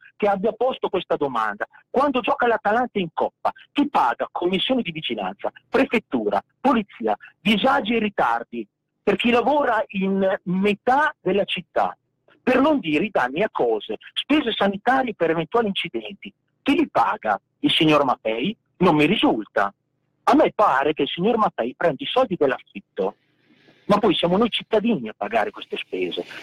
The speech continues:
siamo noi contribuenti a pagarle. Chi si fa carico di queste responsabilità?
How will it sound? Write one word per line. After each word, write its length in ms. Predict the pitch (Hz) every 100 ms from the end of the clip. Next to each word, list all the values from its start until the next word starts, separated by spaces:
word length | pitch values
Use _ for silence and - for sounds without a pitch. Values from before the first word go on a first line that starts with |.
| -
siamo 240 | 208 190
noi 240 | 208 277 139
contribuenti 720 | 170 165 185 202 254 123 -
a 40 |
pagarle. 540 | - 107 95 87 _ - _ - -
Chi 140 | - 277
si 120 | 247
fa 140 | 269
carico 380 | - 180 135 -
di 80 | 135
queste 340 | - 151 -
responsabilità? 920 | 147 - 139 131 143 - 123 - -